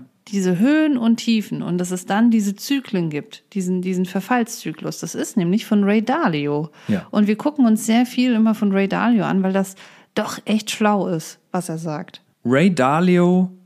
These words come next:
Speaker 2: ist sowas wie der Steve Jobs des Investment-Finanzwesens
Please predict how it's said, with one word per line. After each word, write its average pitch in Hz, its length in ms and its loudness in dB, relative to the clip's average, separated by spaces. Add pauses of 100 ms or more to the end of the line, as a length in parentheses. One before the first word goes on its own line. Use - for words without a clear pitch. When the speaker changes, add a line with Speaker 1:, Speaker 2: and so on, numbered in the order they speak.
(200)
Speaker 2:
ist 143 260 0
sowas 131 380 0
wie 127 80 0
der 110 140 2
Steve 156 480 -2
Jobs - 580 -4 (140)
des 120 240 -2
Investment-Finanzwesens 95 2750 -4